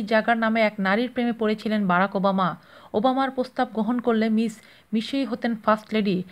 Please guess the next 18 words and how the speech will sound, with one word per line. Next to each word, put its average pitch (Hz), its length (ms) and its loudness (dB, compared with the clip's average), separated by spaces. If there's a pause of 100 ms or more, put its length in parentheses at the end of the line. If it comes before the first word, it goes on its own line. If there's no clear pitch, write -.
(180)
আশির 214 300 -4
দশকের 269 460 -2
মাঝামাঝি 233 480 -2
যখন 220 320 -2
শিকাগোতে 226 520 -4
মিস্টার 196 320 -2
ওবামা 214 340 0
বিভিন্ন 202 400 -2
সামাজিক 208 420 -2 (200)
কাজকর্মে 214 480 0
জড়িত 190 280 -2 (100)
ছিলেন, 190 260 -2 (380)
প্রেমে 247 260 0
শুরু 247 240 -2
হয় 233 260 2
সে - 100 -2
সময়। 196 340 0 (420)
ডাচ 220 280 4